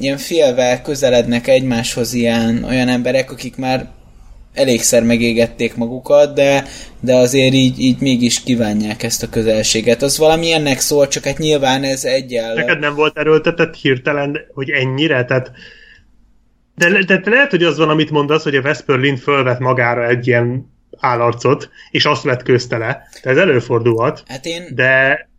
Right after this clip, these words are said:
Speaker 2: nekem nagyon fura volt ez a váltás, és mondom, a regény után nagyon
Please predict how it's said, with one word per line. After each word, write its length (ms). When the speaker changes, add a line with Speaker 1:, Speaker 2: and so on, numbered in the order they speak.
Speaker 2:
nekem 280
nagyon 300
fura 220
volt 220
ez 80
a 80
váltás, 420
és 140
mondom, 260
a 60
regény 360
után 280
nagyon 500